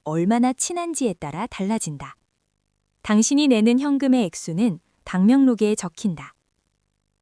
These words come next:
결혼식 후 신랑 신부의 부모님들은 보통 하객들이 얼마를 냈는지 확인하고 그 하객 가족의 결혼식에 갈 때 같은 액수의 현금을 가져간다.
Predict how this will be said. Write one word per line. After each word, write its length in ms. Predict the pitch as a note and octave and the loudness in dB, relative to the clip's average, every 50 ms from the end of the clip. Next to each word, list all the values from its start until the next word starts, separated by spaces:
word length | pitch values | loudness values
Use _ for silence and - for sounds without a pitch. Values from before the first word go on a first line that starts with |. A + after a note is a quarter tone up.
| _ _ _ _ _ _ | _ _ _ _ _ _
결혼식 560 | - A#3 G#3+ A3 C4+ D4 D4 - - D4 - | -2 2 2 4 4 2 2 0 -2 -2 -4
후 340 | - - - D4 B3+ F3 D3+ _ _ _ _ _ | -6 -4 -2 -2 -2 -2 -4 _ _ _ _ _
신랑 400 | - - F4 E4 E4 E4 E4 E4 | -4 0 2 2 2 2 0 -2
신부의 460 | - - D4+ C#4+ B3 C4 B3+ B3+ C4 | -4 -4 -4 -4 0 2 4 4 4
부모님들은 840 | - - G#3 G3+ G#3 G3+ F#3+ F3 D#3+ - D#3 D3 G#3 A#3+ F#3+ D#3 - _ _ _ _ _ | 2 2 2 2 2 2 0 -2 -2 -6 -6 -4 -2 -2 -4 -4 -8 _ _ _ _ _
보통 400 | - A3+ A3+ - - C#4+ C#4 C#4 | -2 -2 -2 0 0 0 0 0
하객들이 680 | C#4+ - E4 - E4+ D#4 _ - B3 A3 A3+ A3+ A3+ A3 | 0 -2 -2 -4 -4 -6 _ -6 -4 -2 0 0 0 0
얼마를 520 | - D#3 E3+ F3 F#3+ A3+ B3+ C4 C#4 C4+ | -2 -2 0 2 2 4 4 2 2 0
냈는지 460 | A#3 G#3 F#3 F3+ F3+ E3+ E3 - F#3+ | 0 0 0 -2 -2 -4 -4 -4 -4
확인하고 600 | G3+ A#3+ D4 C#4+ - C4+ A3 E3 D3+ - G#3+ C4 - _ _ _ _ _ _ _ _ _ _ | -4 -4 -6 -4 -4 -4 -4 -4 -6 -6 -8 -8 -8 _ _ _ _ _ _ _ _ _ _
그 180 | - A#3 A3+ | -2 2 2
하객 380 | A#3+ B3+ D4 D#4 - D#4 D4 - | 2 2 0 -2 -2 -2 -4 -2
가족의 460 | - A#3 G#3 - G3 F3+ - G3+ G3+ | -2 -2 -2 -2 -4 -2 -2 -2 -2
결혼식에 560 | - - F#3 F#3 G3+ G#3+ A3 - G#3+ F#3+ G3+ | -2 -4 -4 -2 0 0 -2 -2 -2 -4 -4
갈 180 | G3 - D#3+ D3+ | -4 -6 -10 -12
때 260 | - _ - B3 C4+ - _ _ _ _ _ _ | -10 _ -6 -6 -6 -8 _ _ _ _ _ _
같은 440 | - - F3+ - - - D4+ D4+ C4+ | -8 -8 -8 -6 -4 -2 0 0 0
액수의 420 | F#3+ - - - - G#3+ G#3 G#3 | 0 -2 -4 -4 -2 0 0 0
현금을 480 | G#3 G#3 F3+ E3+ - D#3 D#3 F#3+ B3 C4+ | 0 -2 -4 -4 -4 -4 -2 -2 -2 -4
가져간다. 640 | - - G3+ - G#3 G#3 - D#3 C#3+ C#3 C#3 C#3+ - | -4 -8 -8 -6 -6 -6 -6 -8 -12 -12 -14 -16 -18